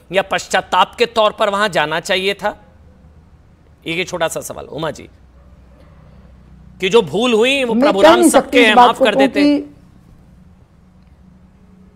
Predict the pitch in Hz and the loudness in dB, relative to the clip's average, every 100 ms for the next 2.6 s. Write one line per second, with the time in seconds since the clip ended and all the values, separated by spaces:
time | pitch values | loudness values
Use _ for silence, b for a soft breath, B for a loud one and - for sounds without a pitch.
0 | _ _ _ _ - b b b 247 349 | _ _ _ _ -20 b b b 4 6
1 | 302 370 349 349 349 311 285 349 349 359 | 6 6 6 8 8 8 6 6 4 2
2 | 320 302 302 294 269 | 0 0 0 0 -2